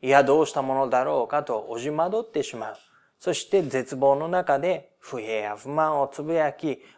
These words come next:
「こんなことだったら私たちは出なくてこなかった方が良かった。」でも、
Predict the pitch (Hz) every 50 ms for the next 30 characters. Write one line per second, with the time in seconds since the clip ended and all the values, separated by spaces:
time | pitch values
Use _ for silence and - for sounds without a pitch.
0 | _ - - 139 127 123 117 113 110 - 127 143 175 175 170 151 147 - - 175
1 | 160 147 139 131 127 127 - 160 151 - - 135 - 127 117 107 131 147 165 160
2 | 151 143 - _ - 147 135 - 160 170 170 147 - 135 127 - - - - 160
3 | 185 185 151 127 139 190 220 - 240 196 175 - - _ _ - 120 113 - -
4 | - _ _ _ _ _ _ _ _ _ _ _ _ _ _ _ _ _ _ _
5 | _ _ _ _ _ _ _ _ _ _ _ _ _ _ _ _ _ _ - 233
6 | 254 247 220 214 220 220 214